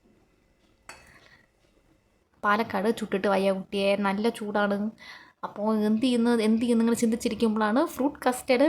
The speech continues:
അമ്മ ഉണ്ടാക്കി തന്നത്. അപ്പോൾ ഇതുപോലെ, ആഹാ, എന്ത്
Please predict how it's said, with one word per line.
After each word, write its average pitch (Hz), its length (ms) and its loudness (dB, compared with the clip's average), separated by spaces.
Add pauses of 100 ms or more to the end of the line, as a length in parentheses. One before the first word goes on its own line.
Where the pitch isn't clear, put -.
(100)
അമ്മ 233 200 2
ഉണ്ടാക്കി 214 360 -2
തന്നത്. 220 400 -2 (680)
അപ്പോൾ 247 200 2
ഇതുപോലെ, 196 560 0 (520)
ആഹാ, 196 260 2 (240)
എന്ത് 214 180 2